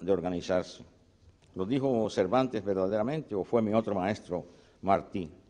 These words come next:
mártir? Cervantes dejó de hablar después de haber escrito una de sus páginas más conmovedoras,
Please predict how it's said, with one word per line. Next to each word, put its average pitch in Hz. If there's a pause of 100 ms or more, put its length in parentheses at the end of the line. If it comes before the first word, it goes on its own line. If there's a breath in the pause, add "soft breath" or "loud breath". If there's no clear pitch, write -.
(180)
mártir? 87 (800 soft breath)
Cervantes 147
dejó 117
de 123
hablar 110
después 101
de 101
haber 104
escrito 107
una 98
de 95
sus 95
páginas 101
más 113
conmovedoras, 92